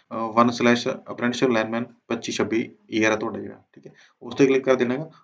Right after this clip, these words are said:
ਉਸ ਤੋਂ ਬਾਅਦ ਚੋਂ ਨਿਊ ਰਜਿਸਟ੍ਰੇਸ਼ਨ 'ਤੇ ਕਲਿੱਕ ਕਰ ਦੇਣਾ ਹੈਗਾ। ਸੋ ਇਸ ਤਰ੍ਹਾਂ ਇੱਧਰ ਲਿਖਿਆ ਹੈਗਾ ਸੱਤ ਤੋਂ ਸਤਾਰਾਂ April ਦੇ ਵਿੱਚ ਲਿਖਿਆ ਹੈਗਾ,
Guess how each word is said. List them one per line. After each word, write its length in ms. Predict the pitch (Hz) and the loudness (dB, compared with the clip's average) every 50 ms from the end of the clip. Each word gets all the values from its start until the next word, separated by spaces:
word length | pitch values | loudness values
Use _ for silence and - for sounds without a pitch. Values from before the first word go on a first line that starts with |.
| _ - | _ -20
ਉਸ 80 | 131 117 | -16 -8
ਤੋਂ 120 | - 131 | -6 -4
ਬਾਅਦ 140 | 127 131 123 | -2 -2 -2
ਚੋਂ 300 | - 143 147 147 147 - _ _ _ - | -2 -2 -2 -2 -4 -8 _ _ _ -18
ਨਿਊ 520 | 117 117 113 120 123 139 147 - - - - - | -12 -2 2 4 4 4 4 0 -2 -8 -14 -12
ਰਜਿਸਟ੍ਰੇਸ਼ਨ 380 | 117 110 - - 123 123 127 123 | -10 -6 -2 -2 -2 0 0 -2
'ਤੇ 100 | 123 127 | -2 -2
ਕਲਿੱਕ 240 | 123 127 123 117 117 | 0 2 0 2 2
ਕਰ 120 | 117 113 | 0 -2
ਦੇਣਾ 180 | 113 113 113 120 | -2 -2 -4 -4
ਹੈਗਾ। 140 | 131 143 139 | -4 -4 -6
ਸੋ 260 | - - 123 123 123 | -6 -4 -2 -2 -2
ਇਸ 120 | 120 120 | -2 -4
ਤਰ੍ਹਾਂ 360 | - - 127 127 127 127 - - _ - | -8 -6 -4 -4 -2 -4 -6 -10 _ -8
ਇੱਧਰ 180 | 131 117 - | -8 -8 -6
ਲਿਖਿਆ 260 | 135 131 120 120 120 117 | -2 -2 0 0 0 0
ਹੈਗਾ 160 | 117 117 120 | 0 0 -2
ਸੱਤ 260 | 120 - 117 117 - | 0 -2 -4 -4 -4
ਤੋਂ 200 | - 127 139 143 - - _ _ _ _ _ _ _ _ _ _ - | -10 -10 -10 -10 -12 -18 _ _ _ _ _ _ _ _ _ _ -14
ਸਤਾਰਾਂ 340 | - - - 117 117 123 120 | -4 2 4 6 6 6 2
April 260 | 117 113 113 113 107 | 2 -2 -2 -2 -2
ਦੇ 60 | 107 | -4
ਵਿੱਚ 140 | 104 - 110 | -4 -6 -8
ਲਿਖਿਆ 200 | 101 101 104 98 | -8 -8 -8 -8
ਹੈਗਾ, 220 | 95 107 117 120 | -10 -10 -12 -14